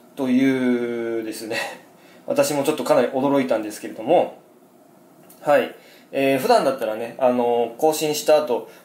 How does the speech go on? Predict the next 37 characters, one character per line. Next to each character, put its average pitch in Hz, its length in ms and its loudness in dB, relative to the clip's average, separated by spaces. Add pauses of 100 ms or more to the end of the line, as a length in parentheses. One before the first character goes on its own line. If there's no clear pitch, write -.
line 143 340 2
の 143 100 -2
通 139 260 -4
知 139 220 0
な 139 140 4
ん 131 60 -2
か 123 100 0
で 107 80 0
送 107 180 -4
っ 127 60 -6
た 131 160 0
り 117 80 -4
す - 160 -10
る 135 80 -2
ん 131 40 -4
で 113 80 -4
す - 120 -10
け 113 80 -10
れ 104 40 -8
ど 107 120 -10
も、 117 240 0 (260)
え 117 200 -2
ー、 - 20 -6
そ 120 80 -6
の 131 120 2
line 147 320 4
を 135 240 -2
送 147 200 -4
る 175 100 0
前 196 240 2
に 135 120 -2
で 104 80 -8
す - 100 -14
ね、 110 200 -10 (280)
売 123 60 -6
れ 123 80 -4
た 120 160 2